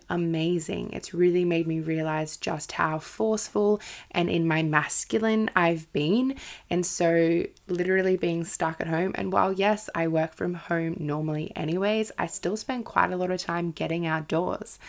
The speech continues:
And so, you know, I hope that everyone else is using this time to, to slow down and regroup and get a clear picture on what's next in their life.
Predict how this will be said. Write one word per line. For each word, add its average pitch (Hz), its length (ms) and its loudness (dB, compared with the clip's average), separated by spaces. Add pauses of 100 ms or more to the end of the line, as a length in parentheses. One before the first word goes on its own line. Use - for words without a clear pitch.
(580)
And 175 200 0
so, 170 300 2
you 175 420 0
know, 175 300 0
I 190 80 6
hope 202 280 0
that 208 260 4
everyone 185 400 2
else 190 400 -2 (100)
is 175 380 2
using 170 320 2
this 165 180 -4
time 175 580 0
to, 170 440 0
to - 220 -4
slow 160 360 -2
down 160 600 -2
and 160 460 -4
regroup 160 680 -2 (680)
and 160 460 -4
get 165 160 0
a 170 60 -2
clear 165 260 -4
picture - 560 -4 (260)
on 156 600 -2
what's - 400 -4
next - 540 -8
in 156 160 -2
their 160 160 -4
life. - 560 -6